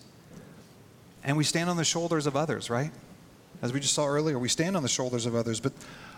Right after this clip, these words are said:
those who will leave a lasting legacy with their lives are the ones who grow shoulders wide enough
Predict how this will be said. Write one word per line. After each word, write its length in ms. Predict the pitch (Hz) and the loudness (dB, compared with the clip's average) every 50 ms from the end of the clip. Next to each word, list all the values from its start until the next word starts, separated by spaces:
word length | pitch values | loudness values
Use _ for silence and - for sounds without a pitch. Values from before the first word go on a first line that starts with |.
| - - | -2 6
those 280 | 135 160 196 214 - - | 8 8 8 8 6 4
who 100 | 185 180 | 2 4
will 180 | 175 180 170 | 4 4 6
leave 300 | 147 139 165 180 190 175 | 6 6 4 4 6 4
a 60 | 165 | 6
lasting 440 | 143 143 147 160 147 - - 156 139 | 6 6 6 4 4 4 2 2 4
legacy 480 | 135 135 143 151 147 147 139 - - 151 | 4 4 4 6 4 4 2 4 2 4
with 200 | 135 135 135 - | 2 2 2 4
their 180 | 147 147 160 | 4 4 4
lives 340 | 156 143 127 127 127 123 - | 6 6 6 6 4 2 2
are 100 | 151 139 | 0 0
the 120 | 131 147 139 | 2 0 2
ones 320 | 135 151 165 190 - - | 2 0 2 2 0 0
who 100 | - 170 | -2 -4
grow 540 | 147 - 135 135 147 151 160 175 185 190 185 - - - - - - - | -4 -2 0 4 4 6 6 6 6 4 4 0 -6 -14 -16 -16 -8 -4
shoulders 680 | - - - 175 170 165 165 165 165 160 160 147 156 | -2 2 4 4 4 4 4 4 4 4 2 2 0
wide 500 | 143 131 123 135 139 151 170 180 180 180 | 0 2 4 4 6 6 6 4 4 4
enough 680 | 180 170 160 160 160 160 - - - - - - - | 2 4 4 4 2 2 2 0 -4 -6 -6 -8 -12